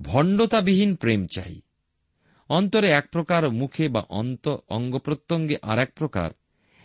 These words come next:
এমন যেন না হয় আমাদের, যেখানে আপনার আন্তরিক মানুষ ও আপনার বাহ্যিক মানুষ একই হয়ে ওঠে না, সেখানে থেকে যায়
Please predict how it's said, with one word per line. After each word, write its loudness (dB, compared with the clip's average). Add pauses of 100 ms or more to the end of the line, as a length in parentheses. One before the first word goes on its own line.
এমন 2
যেন 0
না 2
হয় 2
আমাদের, -6 (1080)
যেখানে 2
আপনার 2 (140)
আন্তরিক 0
মানুষ 0 (520)
ও 2
আপনার 2 (300)
বাহ্যিক -2
মানুষ 0 (160)
একই 0
হয়ে -2
ওঠে -4
না, -8 (1800)
সেখানে 2
থেকে -2
যায় 2